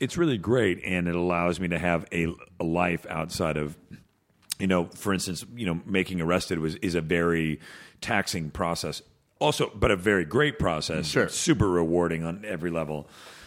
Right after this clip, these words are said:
Speaker 1: but takes a lot of time, very time intensive, and, and The Millers is much less time intensive. Um, so that part of it is amazing, and it means that I get to spend a lot of time with my kids, which I, which is great. Um, and, uh, so it's been a really positive experience. For, I,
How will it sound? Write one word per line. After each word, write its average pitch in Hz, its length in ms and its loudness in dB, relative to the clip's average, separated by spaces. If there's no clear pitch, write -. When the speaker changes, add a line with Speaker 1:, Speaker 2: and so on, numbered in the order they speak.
Speaker 1:
but 101 180 2
takes 95 180 2
a 90 60 0
lot 78 140 4
of 71 40 -10
time, 78 220 0
very 78 220 2
time 85 340 2
intensive, 73 400 -2
and, 85 140 0
and 82 180 0
The 82 40 2
Millers 82 300 4
is 76 140 0
much 82 180 -2
less 73 160 0
time 78 220 0
intensive. 69 520 -4
Um, 78 840 -2
so 98 200 -2
that 98 200 2
part 95 160 4
of 82 100 0
it 80 80 0
is 78 220 0
amazing, 78 460 0
and 73 100 -4
it 78 60 -6
means 73 240 -4
that 73 100 -2
I 73 100 -2
get 69 200 -4
to 71 180 -4
spend 76 220 -4
a - 40 -4
lot 69 120 -4
of 69 60 -8
time 73 140 -6
with 69 140 -8
my 67 80 -8
kids, 78 440 2
which 73 180 -2
I, 71 120 0
which 73 200 -4
is 69 100 -2
great. 65 300 -2
Um, 73 480 2
and, 87 540 0
uh, 85 360 0
so 135 160 0
it's 139 120 -2
been 180 160 0
a 135 60 0
really 104 420 4
positive 80 380 0
experience. 82 360 -4
For, - 120 -12
I, 135 120 -2